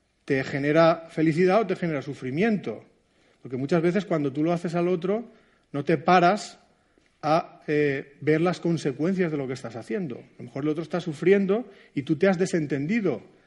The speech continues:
del sufrimiento del otro que sufre por lo que tú haces. Pero en algún momento esa ley de justicia espiritual te enfrentará a lo mismo. Y entonces tú valorarás, "Ostras, pues esto realmente jode, ¿no? Pues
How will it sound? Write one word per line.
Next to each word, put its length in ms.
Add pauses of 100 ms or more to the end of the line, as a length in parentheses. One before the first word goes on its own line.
(140)
del 120
sufrimiento 580
del 140
otro 240
que 100
sufre 300
por 180
lo 160
que 100
tú 160
haces. 320 (280)
Pero 160
en 60
algún 240
momento 520
esa 260
ley 460 (200)
de 80
justicia 320
espiritual 460
te 80
enfrentará 720 (440)
a 340 (100)
lo 100
mismo. 400
Y 60
entonces 260
tú 120
valorarás, 600
"Ostras, 260
pues 140
esto 220
realmente 600 (140)
jode, 300
¿no? 180 (160)
Pues 280